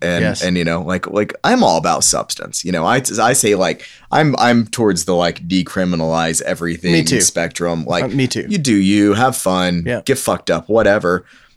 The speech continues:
Speaker 1: get a ride home. But, like, don't let that consume you. Don't
Speaker 2: Yeah.
Speaker 1: let that be
Speaker 2: Be something
Speaker 1: who
Speaker 2: else
Speaker 1: you
Speaker 2: other
Speaker 1: are
Speaker 2: than
Speaker 1: or
Speaker 2: that.
Speaker 1: what you do. Um, yeah.
Speaker 2: I'm with you.
Speaker 1: I don't know, man. But again,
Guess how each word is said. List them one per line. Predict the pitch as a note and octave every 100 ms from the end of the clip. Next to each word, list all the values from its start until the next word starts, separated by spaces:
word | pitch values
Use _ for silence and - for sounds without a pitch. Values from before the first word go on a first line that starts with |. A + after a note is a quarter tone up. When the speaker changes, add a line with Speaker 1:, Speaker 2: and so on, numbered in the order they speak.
| - B2+
Speaker 1:
get | B2 C3+
a |
ride | G#2+ F2
home. | F2+ G#2 F2+
But, | E2
like, | D#2+ G2
don't | - -
let | D#2
that | E2+ E2+
consume | F2+ - - E2+ D2
you. | G#1+ - -
Don't | A#2+ A#2+
Speaker 2:
Yeah. |
Speaker 1:
let | G#2+
that | G2 E2 F2+
be | G2+ G2 F#2+ F2 E2 _ _ -
Speaker 2:
Be | D#3+
something | F3+ G3+ D#3 C3+
Speaker 1:
who |
Speaker 2:
else | B2+ A#2+ A2+
Speaker 1:
you |
Speaker 2:
other | A2 G#2+
Speaker 1:
are | -
Speaker 2:
than | G#2+
Speaker 1:
or | G#2+
Speaker 2:
that. | G#2+
Speaker 1:
what | G2
you | G2+ F#2+
do. | E2 F#2 D2+ - - - - - _
Um, | - G2 F2 D2+ C#2+ C2+ - _ - - _ _ _ -
yeah. | - G3+ C#3 - - -
Speaker 2:
I'm | A2+
with | G#2+
you. | E2 - - -
Speaker 1:
I | A2
don't | C#2
know, | A1 A#1
man. | C#2+ D2 D#2+
But | - B2+
again, | C#3 F#3